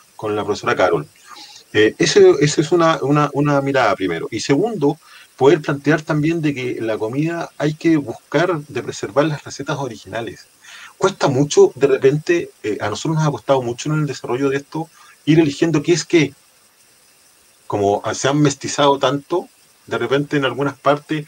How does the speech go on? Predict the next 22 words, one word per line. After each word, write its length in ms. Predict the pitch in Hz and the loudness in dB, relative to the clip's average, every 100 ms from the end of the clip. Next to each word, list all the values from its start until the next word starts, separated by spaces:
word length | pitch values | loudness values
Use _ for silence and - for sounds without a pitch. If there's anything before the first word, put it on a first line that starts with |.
| - - - | -14 -20 -10
o 100 | - | -4
se 140 | 127 | -2
vende 320 | 98 160 160 147 | 2 0 2 0
un 100 | 127 | 0
producto 580 | 127 117 160 - 123 | -2 0 -4 -2 -4
que 120 | 113 110 | -2 -2
no 160 | 107 | -2
es, 180 | 127 151 | -2 -4
que 140 | - | -4
lo 80 | 107 | -2
que 100 | 104 | -2
conversábamos 520 | 98 95 - 120 107 | -2 -6 -2 0 0
anoche 260 | 101 110 143 | -4 -4 -2
con 100 | 127 | -2
la 80 | 117 | -2
profesora, 480 | 113 110 127 139 139 - - _ _ - | -6 -6 -4 -4 -6 -20 -20 _ _ -6
eh, 800 | 101 101 104 98 95 87 90 - _ _ _ | -2 -2 -4 -4 -6 -8 -12 -18 _ _ _
eh, 60 | 92 - | -18 -16
eh, 300 | - 95 85 80 _ _ _ _ - | -12 -10 -10 -14 _ _ _ _ -4
lo 160 | 107 | -2
que 100 | 110 | 4
uno 480 | 135 175 165 151 143 | 6 6 6 4 2